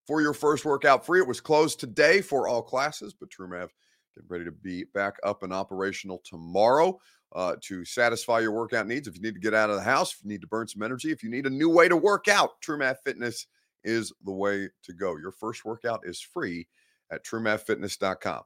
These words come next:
So Amy's saying, you know, not necessarily has, it does not necessarily have to be a coach with an offensive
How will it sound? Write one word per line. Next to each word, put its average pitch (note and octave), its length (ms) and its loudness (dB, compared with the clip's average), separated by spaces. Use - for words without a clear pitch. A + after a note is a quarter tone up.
So F3+ 200 8
Amy's G3 280 6
saying, E3+ 400 8
you F3 100 4
know, D3 140 8
not D#3 200 6
necessarily D#3 880 6
has, G3 420 0
it B2+ 100 -6
does D#3+ 160 -4
not D#3 160 2
necessarily D3 480 -2
have E3 200 -4
to C#3 60 -18
be G2+ 300 -2
a F#2+ 60 -8
coach G#2 340 -4
with F2 140 -10
an F2+ 80 -10
offensive F2+ 520 -8